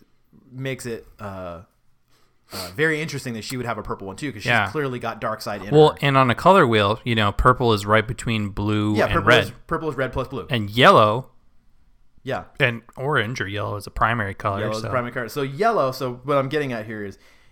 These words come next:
Speaker 1: yellow is traditionally for the sentinels of the
Speaker 2: Oh,
Speaker 1: Jedi
Speaker 2: right.
Speaker 1: Order, the Temple Guards.
Speaker 2: Yeah.
Speaker 1: So
Speaker 2: They show them in Rebels?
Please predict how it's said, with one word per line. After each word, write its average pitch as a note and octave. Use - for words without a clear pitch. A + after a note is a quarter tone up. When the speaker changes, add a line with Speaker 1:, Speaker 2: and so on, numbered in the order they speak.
Speaker 1:
yellow D3+
is B2
traditionally A2+
for G#2+
the G2+
sentinels G2
of G#2+
the F3+
Speaker 2:
Oh, C3+
Speaker 1:
Jedi A#2+
Speaker 2:
right. B2
Speaker 1:
Order, G2
the G2+
Temple F3
Guards. A#2+
Speaker 2:
Yeah. C#3
Speaker 1:
So B2+
Speaker 2:
They C3+
show F3+
them D#3+
in B2+
Rebels? C#4